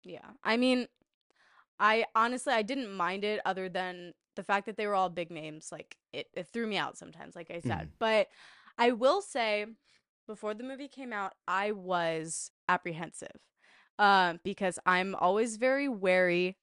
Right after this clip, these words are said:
Speaker 1: of movies that glorify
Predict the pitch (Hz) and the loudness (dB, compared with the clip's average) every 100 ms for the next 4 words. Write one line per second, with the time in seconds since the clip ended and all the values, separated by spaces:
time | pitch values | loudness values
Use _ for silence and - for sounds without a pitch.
0 | _ 190 185 175 175 175 175 - 196 208 | _ 6 8 8 6 2 -4 -10 -8 -6
1 | 202 208 208 175 _ 180 170 165 156 - | -6 -8 -8 -10 _ -4 0 2 0 -2
2 | - - - _ 180 190 185 185 190 202 | -12 -14 -16 _ -8 -4 0 2 2 2
3 | 220 190 190 196 | 0 2 4 2